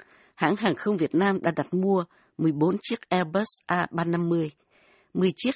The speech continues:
sẽ được công ty Airbus giao trực tiếp cho Vietnam Airlines và bốn chiếc còn lại qua trung gian của các công ty cho thuê mướn máy bay. Trang mạng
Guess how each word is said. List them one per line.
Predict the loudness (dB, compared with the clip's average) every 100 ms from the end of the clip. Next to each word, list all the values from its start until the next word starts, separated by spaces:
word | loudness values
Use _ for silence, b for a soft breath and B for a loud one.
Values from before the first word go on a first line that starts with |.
| -2
sẽ |
được | -2 0
công | 0 -2
ty | 0
Airbus | 0 0 -2 -4 -6
giao | -4 -2 -2 -2
trực | -6 -4
tiếp | -4 -4
cho | -2 -2
Vietnam | 0 -2 0 0
Airlines | 0 -2 0 0 -2 -8 -20 b b b b
và | -2
bốn | 0 0
chiếc | -2 -4 -4
còn | -2 0
lại | 2 0 0 -2
qua | -4 -2
trung | -4
gian | 0 0 -2
của | -4
các | -4 -4
công | -2 -2
ty | 0 -2 -2
cho | -4 -4
thuê | -2
mướn | 0 2 0 -2
máy | 0
bay. | 0 -2 -10 _ _ b b b b b b
Trang | 0 2
mạng | 2 0